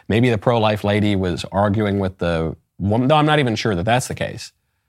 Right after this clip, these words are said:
But we're, but as the details come out, we continue to look right.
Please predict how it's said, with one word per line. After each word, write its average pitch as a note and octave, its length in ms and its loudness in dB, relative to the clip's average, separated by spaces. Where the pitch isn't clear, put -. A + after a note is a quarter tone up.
But B2+ 80 4
we're, - 220 2
but C#3+ 280 4
as D#3 280 4
the C#3+ 100 2
details B2 440 0
come G2+ 180 -2
out, F2 240 -4
we G#2+ 240 2
continue F#2 480 -2
to F2+ 140 -6
look F2 200 -2
right. - 220 -8